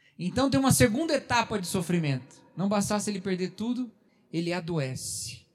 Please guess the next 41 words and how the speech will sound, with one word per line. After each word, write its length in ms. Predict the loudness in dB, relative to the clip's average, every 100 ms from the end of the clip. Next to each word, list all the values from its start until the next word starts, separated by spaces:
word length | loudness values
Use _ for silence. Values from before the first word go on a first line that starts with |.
| _ _
Adoece 580 | -4 -2 0 2 2 0
de 80 | -4
um 80 | -4
tipo 280 | -2 -4 -8
de 120 | -10
doença 500 | -2 2 2 2 -2
que 100 | -2
as 80 | -6
pessoas 280 | -4 -4
ficavam 260 | -2 -2 -2
até 180 | -4 -4
longe 640 | 2 4 6 6 6 4
dele. 380 | 6 4 2 -6 -12 -20 _ -8
Ele 200 | -2 0
vai 220 | 2 2
cumprir 580 | 2 -2 -2 -2 0 0
um 160 | -2 -4
isolamento 640 | -2 0 0 0 -2 -2
social 520 | -4 -2 -2 0 -2
bem, 360 | -2 -4 -4 4 4 4 0 -2 -2 -6 -4
<laughs> 640 | -8 -8 -10 -8 -10 -16 -18
bem 400 | -10 -2 -2 -2
pesado. 600 | -8 -4 0 0 0 -4
Vai 80 |
ficar 180 | -8 -8
sozinho, 440 | -2 -2 0 0 0
só 200 | 2 0
ele 180 | -2
e 20 | -4
a 40 |
esposa 420 | -8 -4 -4 -4
dele. 260 | -8 -8 -10 -18 _ _ 0
Lidando 600 | 0 2 4 4 4 -2
com 120 | -2
as 220 | -2 -2
feridas 720 | 0 4 6 6 6 2 2
que 80 | -2
lhe 100 | -2
davam 360 | 0 0 -2
um 40 | 2
aspecto 960 | 4 4 4 2 2 0 -4 -2 -2